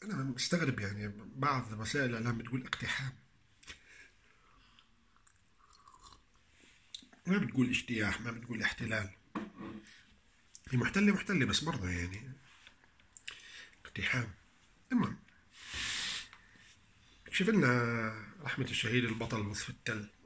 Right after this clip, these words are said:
ألف رحمة وسلام عليك يا وصف التل. بكشف لنا ك-، بكشف لنا خبايا نكبة ثمانية وأربعين. مين اللي سلم بدون قتال؟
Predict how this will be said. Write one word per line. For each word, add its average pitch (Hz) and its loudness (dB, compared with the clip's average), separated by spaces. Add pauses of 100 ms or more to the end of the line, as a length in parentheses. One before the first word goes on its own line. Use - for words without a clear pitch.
ألف 123 2
رحمة 120 -6
وسلام 107 -2 (720)
عليك 110 -4
يا 110 -4
وصف 104 -6
التل. 110 -10 (1900)
بكشف - -2
لنا 156 6
ك-، 139 -2 (600)
بكشف - -2
لنا 143 4
خبايا 120 4 (1160)
نكبة 120 -2
ثمانية 107 -10
وأربعين. 104 -10 (1200)
مين 135 8
اللي 123 8
سلم 160 6
بدون 120 2
قتال؟ 143 2